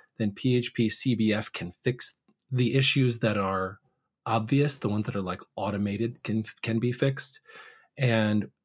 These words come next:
and one of the reasons why you need to have some of the Drupal specific tools is P H P C S doesn't know what Drupal's coding style is by default. It doesn't know how to, like, fix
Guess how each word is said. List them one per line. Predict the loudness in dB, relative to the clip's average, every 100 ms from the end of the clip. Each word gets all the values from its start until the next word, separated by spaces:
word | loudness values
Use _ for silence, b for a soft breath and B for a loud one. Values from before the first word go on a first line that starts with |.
| -2
and | 2 2 4
one | 4
of | 6
the |
reasons | 4 4 2
why | 2
you | 2 2
need | 2 0
to | 0
have | -2 -2 -2
some | -2 -2
of | -2
the |
Drupal | -2 0 0 -2
specific | -6 -4 -4 -4
tools | -2 0 0 -2
is | -6 -8 -8 -18 b b b b
P | 0
H | 2
P | 0 -2
C | 0 0
S | 0
doesn't | 0 2 2 0
know | 0 2
what | 0 -2
Drupal's | -4 -10 -10
coding | -8 -4 -2 -2
style | -2 0 2 2
is | 2 0
by | 0 -4 -4
default. | -6 -2 0 0 -4
It | -6
doesn't | -4 -4 -6
know | -8
how | -6 -4 -4
to, | -2 -4 -4 -8 b b b b _
like, | -10 -10
fix | -8 -2 -2 -4